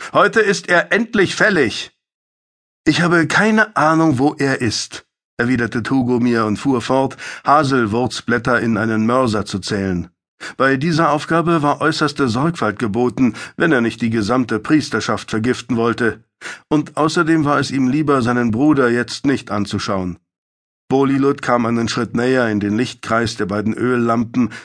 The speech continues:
die das Halbdunkel des Tempels zurückdrängten. "Jetzt hab dich nicht so! Was kann dir ein blinder Sklave schon bedeuten?" "Gar nichts", log Tugomir.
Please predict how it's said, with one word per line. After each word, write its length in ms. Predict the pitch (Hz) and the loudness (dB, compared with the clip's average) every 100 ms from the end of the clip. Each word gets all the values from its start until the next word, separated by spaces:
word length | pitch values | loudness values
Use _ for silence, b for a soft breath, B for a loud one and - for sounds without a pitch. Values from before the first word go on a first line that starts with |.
| B | B
die 80 | 117 | -2
das 260 | 117 117 - | 0 -2 0
Halbdunkel 580 | 127 139 - 123 117 117 | 0 0 -2 0 0 -2
des 220 | 107 - | -2 -2
Tempels 520 | - 120 110 104 - | -4 -2 -2 -4 -6
zurückdrängten. 880 | 104 104 110 104 107 101 - 101 87 _ _ _ _ _ _ _ _ _ - | -4 -4 -4 -4 -4 -4 -4 -6 -6 _ _ _ _ _ _ _ _ _ -2
"Jetzt 280 | 175 175 | -2 0
hab 220 | - 208 - | 0 0 2
dich 160 | 214 | 0
nicht 240 | 143 156 - | 4 2 2
so! 460 | 143 139 127 101 - _ _ | 0 2 0 -2 -8 _ _
Was 180 | - 170 | -4 -2
kann 160 | 202 233 | 0 2
dir 140 | 240 | 4
ein 180 | 202 165 | 2 2
blinder 340 | 113 214 240 | 2 2 4
Sklave 520 | 208 - 139 185 196 175 | 2 0 2 2 2 0
schon 220 | 185 175 | 2 2
bedeuten?" 720 | 147 123 143 147 120 104 82 _ _ _ _ _ _ _ - | 2 2 2 0 0 -2 -2 _ _ _ _ _ _ _ -14
"Gar 260 | - 139 220 | -2 2 4
nichts", 680 | 175 120 101 - - - - _ _ - | 4 2 -2 -8 -12 -12 -14 _ _ -4
log 340 | 123 123 107 | 0 0 0
Tugomir. 680 | - 131 117 110 107 98 85 | 0 0 2 0 0 -2 -6